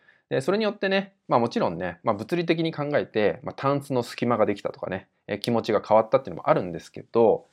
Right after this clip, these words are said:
やっぱりね、今まで着てたものに、まあ、感謝して、まあ、それを処分する。で、そしてね、新しいものを入れてくるってことをね、えー、してみました。で、そしてね、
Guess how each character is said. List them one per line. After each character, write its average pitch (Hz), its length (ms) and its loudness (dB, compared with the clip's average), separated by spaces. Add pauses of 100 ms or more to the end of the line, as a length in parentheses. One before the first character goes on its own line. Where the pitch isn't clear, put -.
(600)
や 165 80 -2
っ - 20 -4
ぱ - 80 4
り 143 80 2
ね、 95 240 -4 (220)
今 165 260 0
ま 202 160 0
で 104 100 0
着 - 140 -12
て 135 100 -4
た 113 160 0
も 90 140 -4
の 98 160 -4
に、 113 340 -4
ま 87 80 -6
あ、 - 20 -10
感 131 300 -2
謝 - 220 -4
し - 100 -18
て、 135 440 0
ま - 80 -12
あ、 - 20 -14
そ - 100 -10
れ 104 100 -6
を - 60 -4
処 - 160 2
分 151 160 -2
す - 140 -16
る。 - 160 -14 (160)
で、 139 80 0
そ 151 120 0
し - 120 -8
て 165 80 -6
ね、 160 180 -6
新 247 300 2
し - 180 -6
い 208 40 -2
も 160 120 -4
の 165 100 -8
を 80 40 -10
入 82 60 -8
れ - 100 -10
て 101 100 -8
く - 100 -8
る - 140 -14 (220)
っ - 20 -20
て 110 80 -8
こ 107 80 -4
と 85 120 -6
を 82 60 -10
ね、 104 200 -4 (300)
え 92 200 -6
ー、 - 40 -12
し - 60 -12
て 95 220 0
み 98 80 -8
ま 98 140 -4
し - 80 -14
た。 - 240 -4
で、 147 80 2
そ 170 120 0
し 170 80 -4
て 180 80 -6
ね、 170 260 -4